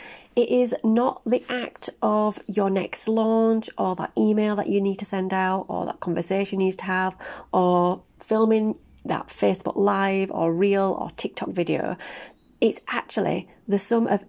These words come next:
everything up to this point that is gonna see you tip the scales of success in your favour. So what if you launch that thing that you've been procrastinating on for the longest of times and it doesn't go the way that you planned? It really doesn't matter because what you do today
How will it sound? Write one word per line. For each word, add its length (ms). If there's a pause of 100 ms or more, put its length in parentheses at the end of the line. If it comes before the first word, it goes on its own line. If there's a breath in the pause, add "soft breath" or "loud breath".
everything 680 (120)
up 200
to 100
this 160
point 320 (100)
that 140
is 100
gonna 200
see 180
you 200
tip 520
the 100
scales 400
of 80
success 600 (480 loud breath)
in 120
your 160
favour. 440 (800)
So 180
what 240
if 120
you 100
launch 300
that 180
thing 320
that 80
you've 140
been 140
procrastinating 600
on 120
for 440
the 80
longest 320
of 120
times 360
and 140
it 100
doesn't 280
go 120
the 120
way 160
that 100
you 80
planned? 560 (800 loud breath)
It 120
really 280
doesn't 280
matter 300
because 380
what 180
you 140
do 160
today 640